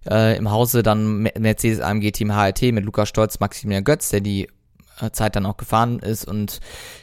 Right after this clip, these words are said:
dann Daniel Juncadella, genauso wie Ayun Maini mit acht dreizehn eins neun sieben. Platz zehn dann eben mit, äh, Falken Motorsport, äh, mit Klaus Bachler, der dort die Zeit gefahren ist mit einer acht dreizehn sechs neun zwei.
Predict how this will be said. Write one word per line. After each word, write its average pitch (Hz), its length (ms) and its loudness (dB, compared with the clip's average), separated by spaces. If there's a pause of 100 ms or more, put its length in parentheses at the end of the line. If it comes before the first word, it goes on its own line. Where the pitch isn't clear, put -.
(140)
dann 104 260 4
Daniel 107 320 4
Juncadella, 107 520 4
genauso 101 440 -2
wie - 180 -8
Ayun 104 360 2
Maini 101 540 2
mit 92 160 -4
acht - 280 -4
dreizehn 101 320 -4
eins - 540 -4
neun 101 380 0
sieben. 143 480 4
Platz - 260 0
zehn 233 240 0
dann 170 180 2
eben 143 320 -2
mit, 123 420 -2
äh, 117 200 2
Falken 123 380 0
Motorsport, 117 560 0 (640)
äh, 104 160 2
mit 107 180 0
Klaus - 260 0
Bachler, 110 520 0 (920)
der 107 120 2
dort 104 440 0
die 113 120 0
Zeit 104 260 0
gefahren 147 340 2
ist 135 200 -4
mit 101 80 -2
einer 85 80 0
acht - 200 -4
dreizehn 95 320 -4
sechs 95 220 -10
neun 95 180 -6
zwei. - 800 0